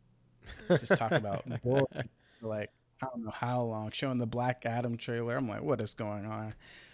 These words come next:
Speaker 1: Like, I don't know if they paid him to do that, or,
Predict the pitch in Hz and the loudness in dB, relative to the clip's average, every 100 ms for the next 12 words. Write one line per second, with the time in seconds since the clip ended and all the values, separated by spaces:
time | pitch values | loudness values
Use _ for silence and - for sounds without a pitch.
0 | _ 120 127 127 123 117 110 110 - 131 | _ -4 0 2 2 0 -2 -2 0 4
1 | 123 117 123 113 110 113 131 127 123 123 | 4 4 2 0 -2 0 2 4 4 4
2 | - 113 107 | 2 -2 -6